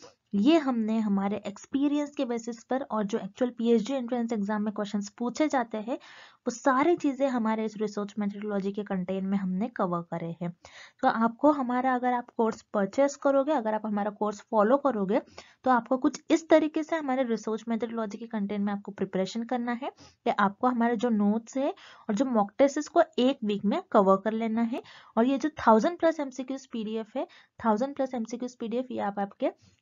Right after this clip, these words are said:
as a रिवीजन के तौर पर यूज़ कर सकते हो। आप आपके एग्जाम के एक दिन पहले और अगर आप आपके एग्जाम के even four to five hours पहले भी इसको एक बार रीड कर कर चले जाओगे, तो आप एग्जाम में ईजीली क्वेश्चंस को मार्क कर कर आ जाओगे। तो मैं आपको गारंटी देती हूँ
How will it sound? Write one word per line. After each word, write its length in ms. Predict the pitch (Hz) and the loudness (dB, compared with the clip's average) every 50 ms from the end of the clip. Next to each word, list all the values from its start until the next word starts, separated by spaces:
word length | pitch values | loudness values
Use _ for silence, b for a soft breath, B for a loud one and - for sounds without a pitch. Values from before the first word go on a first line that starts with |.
| b 202 | b -4
as 80 | 202 202 | -2 0
a 40 | |
रिवीजन 560 | 214 208 202 202 196 202 233 202 262 285 294 285 | 0 0 0 0 2 2 2 2 2 -2 -2 -2
के 80 | 302 | -4
तौर 180 | - 277 269 262 | 0 0 0 0
पर 140 | 262 277 269 | 0 0 -2
यूज़ 280 | 254 254 247 254 254 | 0 -2 -4 -6 -6
कर 160 | - - 254 | -4 -2 -2
सकते 300 | 254 254 262 254 - 277 | -2 -2 -6 -6 -2 -2
हो। 80 | 285 294 | -2 -2
आप 160 | 254 240 - | -2 -2 -2
आपके 220 | 208 208 - - 226 | -4 -4 -2 -4 -4
एग्जाम 400 | 202 175 170 190 202 202 202 202 | -4 -2 -2 0 0 0 0 0
के 220 | 226 226 214 - - | -2 -4 -6 -4 -2
एक 260 | 208 226 254 247 226 | 0 0 0 0 0
दिन 180 | 240 302 311 302 | -2 -4 -4 -2
पहले 320 | - 302 285 285 294 339 | 2 2 2 4 2 0
और 300 | 339 - - 240 247 - - | 0 0 -2 -4 -4 -2 -2
अगर 240 | 208 196 208 254 262 | -4 0 0 2 2
आप 180 | 240 226 240 214 | 0 0 -2 -6
आपके 360 | 208 208 - - 220 214 202 208 - B B B B B B 208 | -6 -6 -8 -8 -6 -6 -6 -8 -10 B B B B B B -4
एग्जाम 340 | 190 175 196 214 220 208 | -4 0 0 0 0 0
के 180 | 202 254 247 254 - | 0 -2 -4 -2 0
even 200 | 226 208 214 240 | 0 0 0 0
four 320 | 262 247 - - 262 262 277 | -2 -2 -2 2 4 4 4
to 80 | 269 302 | 2 0
five 240 | 294 294 262 254 254 | 0 0 0 2 2
hours 280 | 247 240 247 254 254 | 2 2 2 0 -2
पहले 280 | - - 233 214 220 240 | -4 -2 0 0 0 0
भी 100 | 226 247 | -2 -2
इसको 220 | 254 254 - 247 | -4 -4 -4 -4
एक 160 | 233 214 202 190 | -4 -2 -2 0
बार 200 | 214 214 202 185 | 0 2 2 2
रीड 280 | 190 214 254 262 - | 2 2 0 0 0
कर 140 | - 269 247 | 0 0 0
कर 140 | 254 254 247 | 0 0 -2
चले 280 | 247 - 240 220 233 | -2 -2 -4 -4 -2
जाओगे, 280 | 202 226 226 226 226 262 | -2 0 0 0 -2 -2
तो 120 | 254 269 | -2 -2
आप 240 | 247 214 208 202 - b b b b b b | 0 0 0 -2 -4 b b b b b b
एग्जाम 340 | 202 185 175 180 226 226 220 | -2 -2 0 0 0 0 0
में 180 | 233 262 - - - 220 | 0 -2 -4 -4 -2 0
ईजीली 360 | 220 214 196 262 254 269 269 | 0 0 2 0 0 0 0
क्वेश्चंस 400 | - 202 185 185 - 180 180 - | 0 0 -2 -2 -4 -8 -6 -4
को 120 | - 269 | -4 -2
मार्क 260 | 277 233 185 170 170 | 0 2 0 0 0
कर 140 | - - 165 | -2 -4 -6
कर 200 | 170 - 170 160 | -4 -4 -6 -6
आ 100 | 160 160 | -4 -6
जाओगे। 360 | 156 - 170 170 170 170 170 - _ _ _ _ _ _ _ _ _ _ _ - - _ _ - - | -6 -8 -8 -10 -8 -10 -12 -14 _ _ _ _ _ _ _ _ _ _ _ -20 -20 _ _ -8 -6
तो 60 | 226 | -2
मैं 100 | 226 226 | 0 0
आपको 200 | 226 220 - 233 | 0 2 2 0
गारंटी 580 | 196 - - 214 202 208 226 247 262 254 330 339 | 0 2 2 4 4 6 4 4 2 2 2 4
देती 280 | 302 277 247 - 240 | 4 2 0 0 0
हूँ 200 | 233 214 240 294 | -2 0 -2 -2